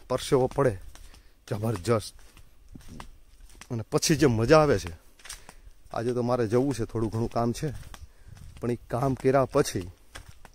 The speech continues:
આમ અંદરથી જે આમ હૈયું, આમ આનંદ આપે, હિલોળા આપે,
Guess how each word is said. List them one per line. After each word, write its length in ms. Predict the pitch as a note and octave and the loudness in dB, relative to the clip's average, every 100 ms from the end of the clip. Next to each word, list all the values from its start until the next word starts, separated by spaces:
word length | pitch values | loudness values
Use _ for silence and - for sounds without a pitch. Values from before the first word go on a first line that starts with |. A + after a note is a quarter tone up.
| - - - - - | -20 -20 -20 -20 -14
આમ 120 | G#2 F2+ - - - - | -12 -12 -16 -20 -10 0
અંદરથી 460 | C3+ C#3+ A#2+ B2 | 6 6 4 2
જે 120 | A2 | 4
આમ 160 | G#2+ F2+ D#2 | 4 2 0
હૈયું, 340 | A2 D3 B2 - - - - - - - - - _ _ - | 4 6 4 0 -12 -20 -20 -20 -20 -20 -20 -20 _ _ -14
આમ 100 | F2+ - | -10 4
આનંદ 280 | E3 F#3+ | 8 10
આપે, 240 | D3 A#2 - | 10 8 4
હિલોળા 440 | F#2 C#3+ D#3+ C3+ F#2 | 4 10 12 12 6
આપે, 200 | F#2 F#2 | 0 -6